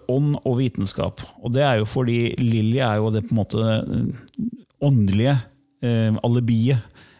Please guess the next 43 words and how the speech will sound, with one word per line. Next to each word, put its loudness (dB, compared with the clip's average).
eller -2
åndelige 2
er-, 0
det 0
har -2
åndelige 0
erfaringer, 0
og -4
du -2
har 0
jo 0
hatt -6
mer 0
enn -2
tredve -4
års -4
erfaring -4
med, 0
med -2
den -2
åndelige -2
ikke-fysiske -4
verden, 0
mens -2
jeg -2
har 0
jobbet -4
mer 0
med 0
det -4
du 0
kan 0
kalle 0
broen 2
mellom 2
ånd 0
og 0
vitenskap -4
i -2
de -2
siste -4
femten -4
år. -4